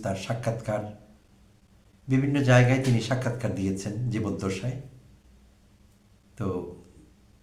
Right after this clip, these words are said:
শাহাদাত বরণ করবার অল্প কয়েকদিন আগে তিনি একটি YouTube চ্যানেলে সাক্ষাৎকার দিয়েছিলেন। একটি বড় সাক্ষাৎকার হবে হয়তো, সেটি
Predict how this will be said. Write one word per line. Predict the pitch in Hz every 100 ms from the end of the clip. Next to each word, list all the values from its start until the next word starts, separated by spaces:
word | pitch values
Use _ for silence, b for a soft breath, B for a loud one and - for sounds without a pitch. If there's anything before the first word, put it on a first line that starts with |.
| -
শাহাদাত | - 151 151 143 131
বরণ | 131 131
করবার | 131 127 131 120
অল্প | 117 127 120
কয়েকদিন | 143 143 131
আগে | 95 95 -
তিনি | 110 107 - -
একটি | 110 - 113 98 113
YouTube | 123 127 123 -
চ্যানেলে | 107 104 104
সাক্ষাৎকার | 123 - - - 98
দিয়েছিলেন। | 98 95 120 185 180
একটি | 123 117
বড় | 113 110 113
সাক্ষাৎকার | 139 - 120 - 107
হবে | 101 95
হয়তো, | 98 98 190 185 B B B B B B B -
সেটি | - 143